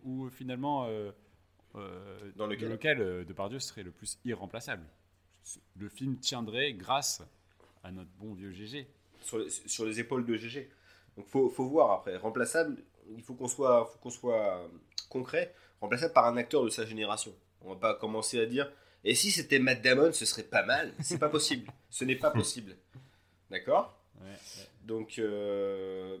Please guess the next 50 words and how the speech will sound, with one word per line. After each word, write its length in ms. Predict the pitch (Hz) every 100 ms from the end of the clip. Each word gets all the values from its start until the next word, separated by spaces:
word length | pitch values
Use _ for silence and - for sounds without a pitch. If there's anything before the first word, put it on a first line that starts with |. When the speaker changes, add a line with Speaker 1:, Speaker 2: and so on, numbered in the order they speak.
| - -
Speaker 2:
acteurs 240 | 117 127
de 40 |
sa 100 | 127
génération, 560 | 117 117 117 117 - 135
on 80 | 113
peut 140 | -
les 100 | 98
citer, 320 | 95 - - 98
on 80 |
peut 140 | 87 98
en 40 |
citer 180 | - 107
quelques-uns. 420 | 101 90 98 113
Évidemment, 280 | 123 98 110
il 60 | 107
y 20 |
a 60 | 92
Daniel 300 | 110 117 117
Auteuil, 260 | 110 143
hein, 120 | 117 104 _ _ _ _ _ _ _
qui 120 | 95
est 40 |
pour 140 | - 98
moi 220 | 107 107
le, 220 | 95 87 87 123 - 87
entre 200 | - 101
guillemets, 220 | 110 110
le 60 |
deuxième 400 | 98 120 110 117
grand 260 | 117 104 120
de 120 | 107
sa, 180 | 92 92
de 140 | 90 92
sa 160 | 101
génération. 600 | 98 98 92 98 - 135 - _ - - - -
Il 80 | 98
va 0 |
y 80 | 95
avoir 160 | 98 104
évidemment 280 | 110 110
tous 140 | 117 117
les 80 | 113
gens 140 | 117
du 80 | 117
Splendide, 480 | - 131 123 147 113
mais 60 | 95
bon, 160 | 101 104
c'est 100 | 87
un 80 | -
peu, 160 | 95